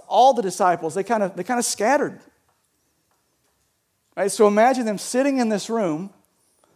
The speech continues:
The, the, the resurrected Jesus just shows up. Right? What would, put yourself in their position. What do you think Jesus would say? Maybe some words of anger?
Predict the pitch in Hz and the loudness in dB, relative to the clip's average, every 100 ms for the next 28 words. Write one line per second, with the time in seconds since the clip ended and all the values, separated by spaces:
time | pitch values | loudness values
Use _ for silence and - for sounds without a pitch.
0 | _ _ _ _ _ _ _ _ _ _ | _ _ _ _ _ _ _ _ _ _
1 | _ _ 160 165 175 160 170 156 - - | _ _ -6 -4 -4 -2 -2 -4 -8 -4
2 | 165 170 226 226 262 233 220 226 170 156 | 0 4 4 4 0 2 0 -2 -8 -6
3 | 208 180 160 - - 151 - - 202 214 | -6 -4 -6 -6 -10 -10 -10 -4 0 2
4 | 240 226 - - _ _ _ _ _ 170 | 2 -2 -8 -18 _ _ _ _ _ -4
5 | - - - _ _ _ _ _ _ _ | -4 -6 -20 _ _ _ _ _ _ _
6 | _ _ _ _ _ _ _ _ _ _ | _ _ _ _ _ _ _ _ _ _
7 | _ _ 175 170 226 240 175 - _ _ | _ _ -4 2 2 2 -4 -14 _ _
8 | _ - 269 262 - 233 208 180 180 180 | _ -6 -2 0 4 4 2 -2 0 2
9 | 175 - 151 156 156 202 247 208 - 208 | 0 -4 -8 -6 -4 -2 -2 -4 -8 -12
10 | - 147 170 175 156 156 - - - _ | -12 -8 -6 -6 -6 -12 -12 -12 -14 _
11 | _ _ _ _ _ _ _ _ _ _ | _ _ _ _ _ _ _ _ _ _
12 | _ 170 175 175 165 165 185 156 151 151 | _ -6 -4 -4 -2 2 2 0 -2 -2
13 | 190 226 226 | 2 2 0